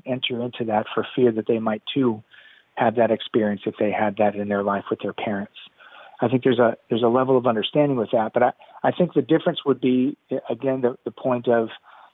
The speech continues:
making God the first and foremost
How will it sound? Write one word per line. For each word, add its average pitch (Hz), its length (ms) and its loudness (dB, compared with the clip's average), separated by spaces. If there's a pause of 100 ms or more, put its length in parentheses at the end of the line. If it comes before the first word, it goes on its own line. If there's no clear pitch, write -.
making 131 560 2
God 123 420 2
the 110 80 -6 (160)
first 135 280 2
and 120 140 -10
foremost 120 440 0